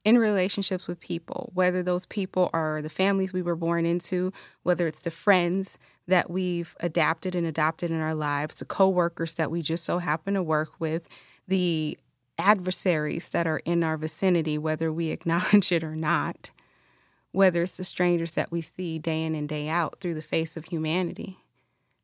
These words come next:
Having the open heart and walking through life with that openness can be very dangerous because you're susceptible.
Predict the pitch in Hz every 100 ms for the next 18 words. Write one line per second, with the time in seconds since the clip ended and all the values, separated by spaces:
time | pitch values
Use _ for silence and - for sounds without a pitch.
0 | - 202 214 226 220 202 196 185 175 170
1 | _ - 208 - 196 185 208 190 - _
2 | - 170 170 180 190 - 185 180 170 175
3 | 175 170 - 160 156 - - 180 - 160
4 | 156 - - 170 160 151 165 170 175 156
5 | 147 - 151 175 160 160 147 - - -
6 | 180 - 175 170 165 - 165 - 381 392
7 | - - - -